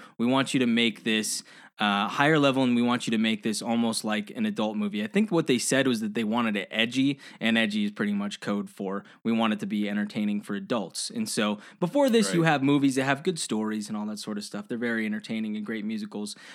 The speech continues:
Speaker 1: Um, but Toy Story is very much a movie that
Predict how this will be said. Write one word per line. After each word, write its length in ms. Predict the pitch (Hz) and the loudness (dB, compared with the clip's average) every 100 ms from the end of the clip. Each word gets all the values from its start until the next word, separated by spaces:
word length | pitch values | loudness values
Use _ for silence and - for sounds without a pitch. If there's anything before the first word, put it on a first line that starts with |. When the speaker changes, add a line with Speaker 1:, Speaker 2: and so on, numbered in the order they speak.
| - | -4
Speaker 1:
Um, 360 | - 120 117 107 | 2 4 4 2
but 480 | 175 147 117 - _ | 4 6 4 -2 _
Toy 260 | - 170 165 | -2 2 2
Story 380 | 160 123 117 113 | 4 2 4 2
is 80 | 107 | 2
very 260 | 127 127 | 2 4
much 240 | 120 113 120 | 2 0 0
a 40 | |
movie 460 | 110 107 104 101 - - - | 0 0 -2 -4 -6 -18 -4
that 340 | 107 101 - | -2 -2 -6